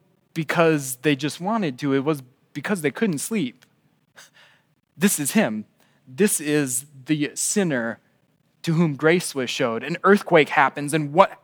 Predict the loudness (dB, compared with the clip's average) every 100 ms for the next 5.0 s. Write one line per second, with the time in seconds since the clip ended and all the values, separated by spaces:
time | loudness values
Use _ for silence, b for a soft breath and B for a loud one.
0 | _ 6 6 6 -10 -4 -4 6 6 6
1 | 4 6 6 4 0 -2 -2 B B 4
2 | 6 8 6 6 6 6 4 -14 _ B
3 | B B B B _ -4 0 0 2 0
4 | 2 0 0 -2 -6 -6 -4 -2 -2